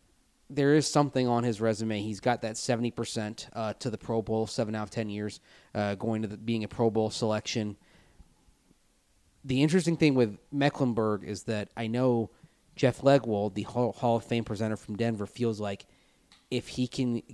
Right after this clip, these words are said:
get Mecklenburg in that room,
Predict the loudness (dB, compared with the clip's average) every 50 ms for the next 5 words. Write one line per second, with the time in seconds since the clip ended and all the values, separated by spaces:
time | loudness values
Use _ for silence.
0 | -4 0 2 2 2 0 -2 -2 -2 -2 -2 -4 -2 -2 0 0 0 0 2 0
1 | -2 -4 -10 _ _ _ _ _ _ _ _ _ _ _ -20 -20 _ 0 2 2
2 | 4 4 2 0 0 -2 -2 0 0 0 0 -2 -4 -6 -8 -12